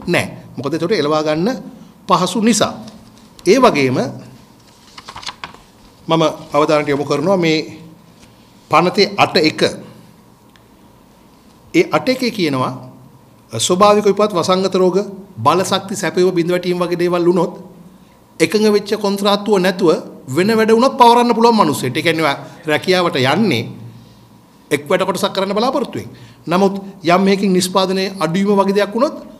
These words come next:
ඒ පුද්ගලයාට පුළුවන් අර වෙන රැකියාවක් පවරන්න ඒ කොන්ත්‍රාත්තුව ඇතුළෙම. හැබැයි එතකොටත් කියනවා සේවා නියුක්තියගේ සෞඛ්‍යයට හානි නොවන ආකාරයට කරන්න ඕනේ කියලා. ඉතින් මොකද්ද මේගොල්ලන්ගේ ඔළුවේ තියෙන්නේ? අපි කොන්ත්‍රාත් ගහන්න එකකට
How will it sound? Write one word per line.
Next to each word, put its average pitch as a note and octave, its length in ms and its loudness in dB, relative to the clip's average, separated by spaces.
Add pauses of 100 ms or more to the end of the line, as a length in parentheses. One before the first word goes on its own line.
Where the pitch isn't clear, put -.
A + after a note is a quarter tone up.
(440)
ඒ G#3 120 8
පුද්ගලයාට G3+ 420 -2
පුළුවන් A3 240 0
අර C4+ 120 0
වෙන B3 120 2
රැකියාවක් B3+ 380 2
පවරන්න A#3+ 320 4
ඒ A#3+ 80 4
කොන්ත්‍රාත්තුව A#3 460 2
ඇතුළෙම. A#2+ 300 -2 (400)
හැබැයි - 220 2
එතකොටත් C#4 280 4
කියනවා A3+ 300 2 (320)
සේවා G#3+ 380 2
නියුක්තියගේ A3 600 0
සෞඛ්‍යයට G3 500 0
හානි A3 380 2
නොවන A3+ 280 0
ආකාරයට A3+ 540 0 (440)
කරන්න B3+ 300 4
ඕනේ B2+ 220 2
කියලා. G2+ 220 -6 (200)
ඉතින් G#3+ 200 -2
මොකද්ද G#3+ 380 0
මේගොල්ලන්ගේ A#3+ 420 2
ඔළුවේ A#3+ 180 0
තියෙන්නේ? D#3+ 300 -2
අපි C3+ 120 -4
කොන්ත්‍රාත් D#3+ 400 -2
ගහන්න D3 280 0
එකකට C#3 300 -2